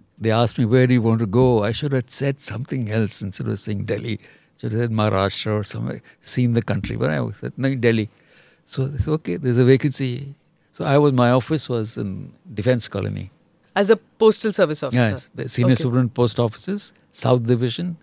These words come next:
Speaker 1: Defence Colony, C five six three, I still remember.
Speaker 2: Okay.
Speaker 1: So I was there, and, um, then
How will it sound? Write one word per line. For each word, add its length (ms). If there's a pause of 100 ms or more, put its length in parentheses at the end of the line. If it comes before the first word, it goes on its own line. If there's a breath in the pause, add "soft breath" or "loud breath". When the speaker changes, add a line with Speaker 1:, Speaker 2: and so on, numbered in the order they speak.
(300)
Speaker 1:
Defence 360
Colony, 420 (280 soft breath)
C 260
five 280
six 300
three, 220
I 40 (120)
still 120
remember. 380 (400 loud breath)
Speaker 2:
Okay. 240 (220)
Speaker 1:
So 220
I 120
was 200
there, 340 (520)
and, 440
um, 420 (500)
then 380